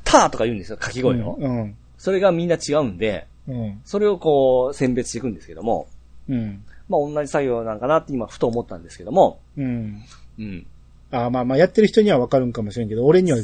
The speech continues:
Speaker 2: さっぱりわからんけど。
Speaker 1: 一切わからん。
Speaker 2: <laughs> うん。で、尾形めぐみさんの意味深なツイートということで、これはちょっ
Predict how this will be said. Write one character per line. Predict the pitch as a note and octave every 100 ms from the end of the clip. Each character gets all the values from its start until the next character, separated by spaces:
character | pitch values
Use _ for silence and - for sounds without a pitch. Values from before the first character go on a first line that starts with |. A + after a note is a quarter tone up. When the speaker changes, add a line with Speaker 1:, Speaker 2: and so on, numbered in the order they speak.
| B2 D3 E3+ F3+
Speaker 2:
さ | -
っ | E3+
ぱ |
り | B2
わ | A2+
か |
ら | B2
ん | A2+
け | -
ど。 |
Speaker 1:
一 | A2 G5 F5 G5
切 | -
わ | -
か | - - - - - -
ら | B2
ん。 |
Speaker 2:
<laughs> | G#2+
う |
ん。 | G2 G2 - - - - - - -
で、 | D#3+ E3+ D#4
尾 | A3
形 | F3+ E3
め | C3+ C#3
ぐ | C#3+
み | C#3
さ | C#3+
ん | C3+ C3+
の | D3+ F3+ - -
意 | G3
味 | E3
深 | D#3 E3 D3+
な | D3
ツ | C#3 - D3+
イ | C#3+
ー |
ト | B2+ C3+
と | B2 B2+
い |
う |
こ | A#2 A2+
と | A2+
で、 | A2+
こ | A#2 - F#3
れ | F#3
は | F#3
ち |
ょ |
っ | D#3+